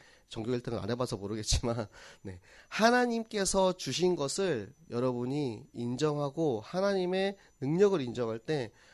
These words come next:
하나님께서 그 능력을 통해서 여러분을 쓰시는 거예요. 저 같은 경우는 뭐 공부를 잘하진 않았지만 제가 중국에서 중국어로 공부를 열심히 하진 않았어요, 솔직히. 그런데 저는 항상 교회에서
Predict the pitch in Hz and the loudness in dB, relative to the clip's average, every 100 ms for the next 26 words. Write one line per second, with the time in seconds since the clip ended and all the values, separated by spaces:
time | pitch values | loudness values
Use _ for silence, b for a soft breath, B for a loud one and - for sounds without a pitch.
0 | b 175 185 170 135 131 156 120 101 _ | b 0 0 0 -4 -2 0 0 -4 _
1 | - 156 127 123 151 160 151 123 113 98 | 0 2 4 2 2 2 0 -4 -4 -4
2 | 101 101 98 127 135 117 - 113 - b | -4 -4 -6 -6 -6 -6 -10 -20 -20 b
3 | b b b 143 165 175 170 156 139 135 | b b b 2 4 4 2 4 4 4
4 | 160 113 98 113 101 117 123 127 117 110 | 2 2 -4 -10 -6 -4 -2 -2 -2 -4
5 | 113 110 101 101 107 127 120 104 b b | -4 -4 -4 -6 -6 -4 -4 -8 b b
6 | b - 131 127 156 123 98 - _ _ | b -2 2 4 4 4 0 -10 _ _
7 | _ _ _ - 139 139 135 127 160 180 | _ _ _ -4 0 2 2 2 2 0
8 | 180 b b - 143 151 156 147 131 127 | -2 b b -2 0 2 2 0 0 -2
9 | 127 131 143 170 196 - _ _ _ _ | -4 -2 0 0 -2 -10 _ _ _ _
10 | _ _ 104 - 170 180 202 190 101 104 | _ _ -4 0 2 0 0 -4 -4 -4
11 | 135 113 107 - - 101 120 - _ _ | -2 -2 -4 -10 -10 -10 -10 -14 _ _
12 | - 156 156 180 139 104 b b b 143 | 4 4 4 2 2 -2 b b b -2
13 | 147 - - 254 247 180 127 117 113 110 | -2 -2 -4 0 0 0 0 0 0 2
14 | 151 170 | 0 0